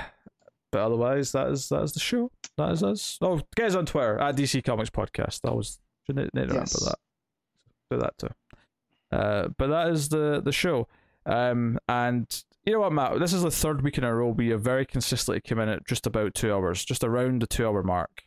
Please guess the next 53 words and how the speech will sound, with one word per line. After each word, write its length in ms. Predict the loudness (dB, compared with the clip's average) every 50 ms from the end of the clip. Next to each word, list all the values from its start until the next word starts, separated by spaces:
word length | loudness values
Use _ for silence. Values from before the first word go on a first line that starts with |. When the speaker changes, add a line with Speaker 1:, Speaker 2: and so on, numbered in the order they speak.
| _ -4
Speaker 2:
I 100 | -2 0
like 240 | 2 2 2 2 2
it. 220 | 0 0 0 -4 _ _ _ _ _ _ _ _ _ _ _ _ _ _ _ _ _ -4
Speaker 1:
It's 120 | -2 0 0
never 200 | 0 2 2 2
gonna 220 | 2 2 2 2
last. 400 | 2 2 2 0 0 -2 0 0
We're 340 | 0 2 2 2 2 2 2 2
inevitably 420 | 2 2 2 2 2 2 2 2
gonna 160 | 2 2 2
get 180 | 2 2 2 2
Speaker 2:
I, 20 |
Speaker 1:
one 100 | 2 2
of 60 | 2
Speaker 2:
I 40 | 2
Speaker 1:
those 80 | 2 2
Speaker 2:
know, 220 | 2 2 2 2 2
but 120 | 2 2
I 80 | 2 2
like 260 | 2 0 0 0 0
it. 120 | 0 0 0
I 20 |
mean, 140 | 0 0 -2
I've 140 | -2 -2 -4
been 120 | -4 -2
going 220 | 0 -2 0 0
and 80 | -2 -2
playing 220 | -2 -2 -2 -2
football 360 | -2 -4 -2 0 0 0 0 0
in 60 | -2
the 80 | -2 -2
morning. 480 | 0 0 0 0 0 0 0 0 0 0
I 80 | 0
get 180 | 0 -2 -4 -4
to 80 | -4 -2
nap 320 | 0 0 0 0 -2 -4
in 60 | -4 -2
the 100 | -2 -2
afternoon. 800 | -2 -2 -4 -6 -4 -2 -2 0 0 2 2 2 0 0 -2 -4 _ _ _ _ _ -4
Speaker 1:
Yeah. 460 | -2 0 2 2 2 2 2 0 0 0
Speaker 2:
I, 60 | 0
I 20 |
like 320 | 0 2 0 0 0 0 -2
it. 180 | -4 -4 -6 _ _ _ _ _ _ _ _ _ -2 -2
Speaker 1:
Just, 120 | 0 2
just 160 | 0 0 2 2
wait 120 | 2 2
till 140 | 2 2 0
solicits 480 | 2 2 2 2 2 0 0 -2 0 0
week. 160 | 0 0 0 0
I'm 100 | -2 0
sure 280 | 0 0 2 2 2
that'll 400 | 2 2 2 2 2 2 0 0